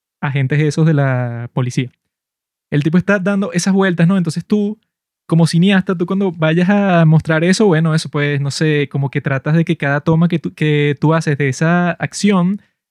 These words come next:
no sé, o sea, tú sigues que si el punto de vista del auto o le das la vuelta con un dron, eso pues, o sea, te decides cómo mostrarlo. Pero en esa escena hay como quince ángulos distintos, pero que se ven todos aleatorios, que son y que, Ay, pero ¿por qué lo muestras, no sé,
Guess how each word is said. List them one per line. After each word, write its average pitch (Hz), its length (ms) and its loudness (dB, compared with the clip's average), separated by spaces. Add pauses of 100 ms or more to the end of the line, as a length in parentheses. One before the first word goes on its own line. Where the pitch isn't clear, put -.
no 143 100 2
sé, 151 300 -2
o 139 60 -2
sea, 139 160 -2
tú 151 340 0
sigues 180 340 0
que 196 80 0
si 185 160 -2
el 147 200 2
punto 175 480 0
de 160 280 0
vista 156 320 0
del 151 160 0
auto 196 480 -2 (300)
o 151 100 0
le 147 100 0
das 143 180 0
la 165 120 0
vuelta 175 300 0
con 147 120 -2
un 147 140 0
dron, 202 480 0
eso 165 180 -2
pues, 147 140 -4
o 139 60 -2
sea, 139 160 -2
te 139 340 -2
decides 156 420 -2
cómo 165 680 0
mostrarlo. 127 640 -4 (380)
Pero 175 220 2
en 175 220 -2
esa 170 220 0
escena 202 480 0
hay 160 140 0
como 202 420 2
quince 196 600 0
ángulos 196 420 0
distintos, 202 440 -2
pero 185 160 2
que 165 100 0
se 156 100 0
ven 147 160 0
todos 175 680 2
aleatorios, 156 720 -2
que - 80 -4
son 139 140 -2
y 151 60 -2
que, 156 120 -6
Ay, 170 140 2
pero 143 220 0
¿por 139 140 -2
qué 139 100 -2
lo 156 80 2
muestras, 180 500 2
no 175 260 0
sé, 160 320 0